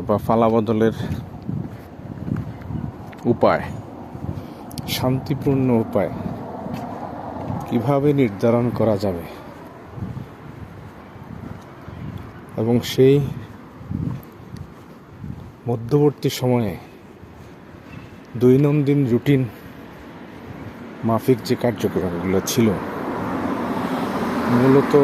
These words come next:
সেই কার্যক্রম পরিচালনা করা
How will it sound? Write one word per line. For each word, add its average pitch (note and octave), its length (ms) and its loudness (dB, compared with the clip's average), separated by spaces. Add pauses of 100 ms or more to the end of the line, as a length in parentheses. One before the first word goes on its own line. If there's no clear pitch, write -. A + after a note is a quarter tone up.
(3250)
সেই C#3 200 6 (160)
কার্যক্রম A#2 640 4 (160)
পরিচালনা A2+ 580 6 (100)
করা A#2 200 6